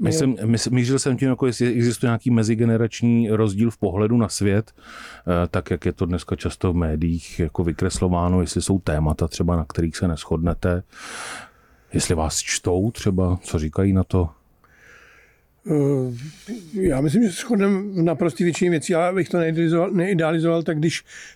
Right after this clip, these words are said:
Speaker 2: píšu třeba o matce těch dvou mladších dcer, o mé exmanželce, tak tam samozřejmě se kriticky ozývají, že jo, a různě se mě snaží, marně se mě snaží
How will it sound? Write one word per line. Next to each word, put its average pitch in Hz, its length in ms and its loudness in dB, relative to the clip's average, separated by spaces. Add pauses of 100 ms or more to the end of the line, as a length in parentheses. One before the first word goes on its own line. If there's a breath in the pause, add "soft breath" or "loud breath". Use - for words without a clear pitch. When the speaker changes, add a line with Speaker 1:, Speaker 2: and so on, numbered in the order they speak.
Speaker 2:
píšu 202 320 2
třeba 180 320 -2
o 208 120 0
matce 160 580 0 (340 soft breath)
těch 147 180 0
dvou 175 320 2
mladších 156 520 -2
dcer, 156 460 0
o 180 80 0
mé 165 200 4
exmanželce, 160 760 0
tak 147 180 -2 (400 loud breath)
tam 165 160 0
samozřejmě 160 460 2
se - 220 -2
kriticky 156 540 0
ozývají, 151 540 2
že 156 60 2
jo, 151 140 2
a 180 240 -2 (400 loud breath)
různě 156 300 2
se 165 140 -2
mě 160 180 2
snaží, 165 400 2 (140)
marně 160 380 0
se 170 120 -2
mě 170 140 2
snaží 156 400 0